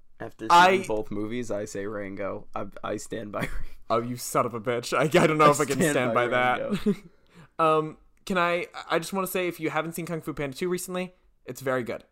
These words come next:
Speaker 2: Uh, it's directed, it's also the highest grossing film, uh, animated film directed by a woman.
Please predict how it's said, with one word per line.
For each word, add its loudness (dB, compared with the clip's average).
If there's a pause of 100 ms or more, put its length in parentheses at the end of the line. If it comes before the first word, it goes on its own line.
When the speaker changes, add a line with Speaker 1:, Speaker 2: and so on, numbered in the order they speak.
(140)
Speaker 2:
Uh, 4
it's -2
directed, 0
it's 0
also 2 (160)
the -4
highest 0
grossing 0
film, 0 (340)
uh, -2
animated 2
film -4
directed -2
by 2
a 2
woman. -4